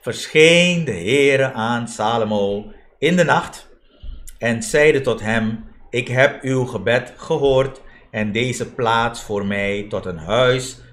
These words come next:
van offeranden verkoren." Dit was dus de tweede keer, zoals ik za-, zei, hè, dat God verscheen aan Salomo. We gaan verder. <clears throat> God spreekt Salomo eerst toe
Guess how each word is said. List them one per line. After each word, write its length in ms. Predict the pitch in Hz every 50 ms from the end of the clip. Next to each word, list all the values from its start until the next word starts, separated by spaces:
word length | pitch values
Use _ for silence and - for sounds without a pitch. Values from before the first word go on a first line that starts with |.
| - -
van 300 | - 117 104 202 202 - -
offeranden 1120 | - 113 - - 113 - - 104 117 127 135 135 131 123 123 123 123 120 120 123 - - -
verkoren." 840 | - - 120 120 - - 156 156 151 135 117 98 85 80 - - - - - - - _ _ - - - - - -
Dit 160 | - 92 87 -
was 180 | 117 113 -
dus 160 | - 127 -
de 120 | - 123 117
tweede 340 | - 165 165 165 143 123 117
keer, 240 | - 107 107 104
zoals 260 | 104 104 104 101 98 -
ik 100 | - -
za-, 260 | - 95 - - - -
zei, 240 | - - 110 95
hè, 220 | 80 85 110 151 190 - - - - -
dat 160 | - 95 - -
God 260 | - 143 151 151 147
verscheen 600 | - 127 - - 165 151 151 147 151 151 - -
aan 320 | 110 117 117 117 117 117
Salomo. 680 | 117 - 117 110 104 98 95 92 90 80 73 71 69 - - _ _ _ - - - - - _ _ _ _ _ - _ _ _ _ _
We 80 | 90
gaan 200 | 92 117 131 131
verder. 420 | - 180 185 180 151 113 87 - - - - - - - _ _ _ _ _ _ _ _ _ _ _ - - - - - - - - - - _ - - - - - - - - -
<clears throat> 600 | 165 - - - - - - - 131 - - - - - - - - -
God 220 | 190 214 214 208
spreekt 380 | - - - 180 170 156 - -
Salomo 580 | - 175 165 175 175 180 160 165 156 156 151 -
eerst 400 | - 143 151 151 151 - - -
toe 280 | - 143 123 123 -